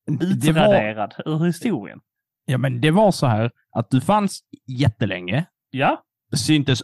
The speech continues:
Speaker 1: överallt.
Speaker 2: Ja.
Speaker 1: Var taskig mot dem som inte tillhörde din lilla grupp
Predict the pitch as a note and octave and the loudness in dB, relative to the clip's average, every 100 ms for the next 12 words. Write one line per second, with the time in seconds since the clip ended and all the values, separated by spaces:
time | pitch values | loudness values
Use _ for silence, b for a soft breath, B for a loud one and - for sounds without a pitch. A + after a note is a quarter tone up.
0 | - F3 C4+ C#4+ G#2+ C3+ - C#4+ A3+ - | 0 2 2 2 0 -2 -4 0 0 0
1 | - _ _ _ _ _ _ _ A#2 C#3+ | -6 _ _ _ _ _ _ _ -2 0
2 | - F3 - E3+ F#3 G#3 D3+ - C#3 C#3 | 0 -2 -2 -2 0 -2 -4 -6 -10 -10
3 | A2+ B2+ B2+ A2+ G#2+ F#2+ F#2+ F#2+ F#2 _ | -6 -2 0 0 0 -2 -4 -6 -8 _
4 | _ - A2 A#2 G#2+ G2 G2 C3+ | _ -16 -10 -6 -4 -4 -2 -2